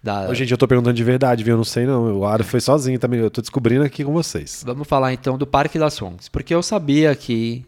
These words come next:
Speaker 1: a pousada do Rio Quente, Rio Quente Resorts,
Speaker 2: Ah.
Speaker 1: tinha o quê? Águas termais e quentes, certo? Você
Speaker 2: Isso.
Speaker 1: também sabia
Speaker 2: É tipo
Speaker 1: disso.
Speaker 2: Olímpia, né?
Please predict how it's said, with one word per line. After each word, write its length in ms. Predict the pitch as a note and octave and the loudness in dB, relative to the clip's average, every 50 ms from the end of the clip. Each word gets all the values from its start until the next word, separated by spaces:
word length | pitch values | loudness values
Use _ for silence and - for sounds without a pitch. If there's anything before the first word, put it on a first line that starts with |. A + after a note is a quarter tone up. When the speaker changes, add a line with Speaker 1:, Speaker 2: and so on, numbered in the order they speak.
| - - | -10 -8
Speaker 1:
a 120 | F2+ G#2 | -6 -4
pousada 360 | - A#2 A2 G#2+ A2 G#2 G#2 | -4 -2 -2 -2 -2 -2 -2
do 80 | A2 A2 | -4 -4
Rio 120 | A2+ B2 | -4 -4
Quente, 280 | A#2+ - A#2 C3+ C3+ - | -2 -4 -4 -4 -4 -6
Rio 80 | A2 G2+ | -6 -6
Quente 260 | - G#2 G2 - - | -6 -8 -8 -6 -4
Resorts, 640 | A2 A#2 A2+ A2+ G2+ G#2+ A2+ - - - - - - | -4 -2 -2 -2 -2 -2 -4 -6 -10 -12 -14 -10 -8
Speaker 2:
Ah. 200 | G#2+ G2+ F#2 E2 D2+ - - _ _ | -6 -6 -6 -8 -10 -14 -20 _ _
Speaker 1:
tinha 560 | - - - C3+ C3 C3 C3+ C#3+ C#3+ C#3+ C#3 C#3+ C3+ - - _ _ - | -8 -4 -2 -2 -2 0 0 2 2 0 0 -2 -8 -16 -20 _ _ -10
o 100 | C#3 A#2+ | -10 -8
quê? 220 | - - G2 - - _ _ _ _ _ - - | -6 -8 -10 -10 -12 _ _ _ _ _ -18 -12
Águas 340 | - A2+ A#2 A2 B2+ C3+ - | -8 -6 -6 -4 -6 -4 -2
termais 440 | - D#3+ C#3+ A#2 G#2+ G#2+ A2 A#2+ C3+ | -2 -2 -2 -2 -4 -4 -4 -4 -6
e 40 | E3+ | -6
quentes, 520 | - G#3+ F3+ B2+ G#2 F#2+ F#2 - - - | -4 -4 -4 -4 -6 -8 -12 -16 -16 -10
certo? 420 | - G#2+ G#2 A2+ - - - F#3 - | -8 -6 -6 -6 -6 -8 -10 -12 -10
Você 100 | - - | -8 -6
Speaker 2:
Isso. 60 | A2 G#2+ | -6 -4
Speaker 1:
também 160 | A2 A2+ A2 | -4 -4 -4
sabia 240 | - B2+ A#2+ B2 B2+ | -2 0 0 2 2
Speaker 2:
É 20 | |
tipo 220 | C3 B2+ D#3 F#3+ | 2 2 4 4
Speaker 1:
disso. 100 | G3+ F3+ | 4 4
Speaker 2:
Olímpia, 240 | B2+ G#2 F2+ G#2 G#2 | 2 2 0 0 0
né? 200 | A2+ C#3+ D#3 D3 | 0 0 -2 -4